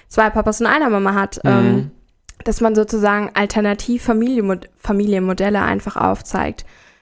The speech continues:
Speaker 1: Mm, deswegen Kinderbücher, gerade Bilderbücher gibt es wunder-, wunderschöne auch schon, ähm, die man sich auf jeden Fall, die, finde ich, in jedes Kinderzimmer gehören auf je-, und auch in jeden Kindergarten, mal
Speaker 2: Mhm.
Speaker 1: davon abgesehen. Ähm,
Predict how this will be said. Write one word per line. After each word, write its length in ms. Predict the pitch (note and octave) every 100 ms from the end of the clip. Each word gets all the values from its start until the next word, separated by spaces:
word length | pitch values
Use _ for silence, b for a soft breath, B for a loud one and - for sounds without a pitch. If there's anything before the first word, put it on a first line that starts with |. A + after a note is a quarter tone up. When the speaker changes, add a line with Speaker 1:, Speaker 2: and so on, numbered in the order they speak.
| b -
Speaker 1:
Mm, 380 | G#3+ G#3+ A3 G#3+
deswegen 480 | G#3+ - A3 G#3+ G#3
Kinderbücher, 720 | B3 D#4 F4 C4+ C4 B3+ A#3+
gerade 280 | A#3 G#3 G3+
Bilderbücher 600 | G#3+ A#3+ A3 G#3 G#3 G#3
gibt 220 | F#3+ G3
es 160 | - F#3
wunder-, 400 | G#3 A#3+ A#3 G3
wunderschöne 800 | G3 F#3+ G3 - F#3+ F#3+ F#3+
auch 100 | F#3+
schon, 380 | - G3 G3 A3+ b b b b G3+
ähm, 580 | F#3+ F#3+ F#3+ F#3+ G#3 - _ _ G#3
die 60 |
man 220 | G3 F#3+
sich 220 | F#3+ G3 F#3+
auf 100 | -
jeden 280 | G3 F#3+ G3
Fall, 320 | - F#3 F3
die, 320 | G3 F3+ G#2+
finde 220 | - - F#3+
ich, 140 | -
in 100 | F#3
jedes 380 | F3 G3 G3 -
Kinderzimmer 500 | G3 G3 F#3+ F#3+ F#3
gehören 300 | F#3 F#3 F#3
auf 180 | F#3+ -
je-, 200 | - -
und 260 | F#3+ -
auch 160 | F#3 G3
in 80 | F3+
jeden 260 | F#3+ F#3
Kindergarten, 680 | F3+ G#3+ G#3 - - - A3
mal 120 | G#3
Speaker 2:
Mhm. 20 |
Speaker 1:
davon 240 | G#3+ A3+ G#3
abgesehen. 560 | - - F#3+ F#3 G#3 B B B B B -
Ähm, 500 | F#3 F3+ F3+ F3+